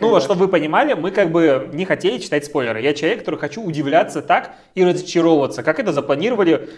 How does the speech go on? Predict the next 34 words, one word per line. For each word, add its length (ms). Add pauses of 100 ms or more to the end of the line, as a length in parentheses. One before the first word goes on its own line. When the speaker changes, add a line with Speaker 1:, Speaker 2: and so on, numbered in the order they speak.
(120)
Speaker 1:
эти 220
два 160
мудака, 380
которые 320
с-, 280
сняли 340
последний 380
сезон, 600
твари. 360 (320)
Так 180
вот, 380
я 300
как 180
бы 80
не 180
смотрел 380
ничего, 340
не 240
читал 240
спойлеры, 380
никакие 360
фанатские 400
истории, 220
ни 140
хера. 300 (840)
Открываю 440
пост 320
Варламова 720 (100)
про 140
какой-то 400
город, 360
в 20
котором 400
жопа. 460